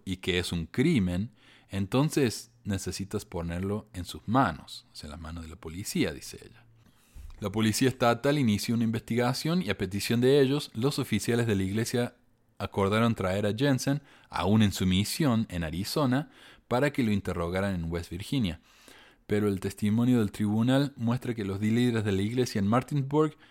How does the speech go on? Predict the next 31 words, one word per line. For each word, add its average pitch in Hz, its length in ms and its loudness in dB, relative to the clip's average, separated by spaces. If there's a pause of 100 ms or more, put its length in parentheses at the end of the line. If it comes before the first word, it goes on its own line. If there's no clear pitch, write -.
(200)
no 160 380 6
alertaron 135 600 6
a 123 40 6
las 110 180 2
autoridades 101 760 0
cuando 87 320 -2
Jensen 87 380 -4
regresó. 82 640 0 (1500)
O 95 120 -2
sea, 113 140 6
la 104 120 4
policía 110 400 4
dijo, 127 340 2
"Tienen 135 260 0
que - 100 0
traer 117 260 2
al 160 100 2
chico 110 200 0
este, 98 220 0
tenemos 101 260 0
que - 100 -4
hablar 101 220 2
con 113 140 2
él". 135 200 2 (180)
Ok, 202 200 2 (380)
lo 120 100 0
trajeron 143 580 4 (440)
y 92 100 -6
no 92 160 -4
se 95 140 -6
lo, 85 240 -8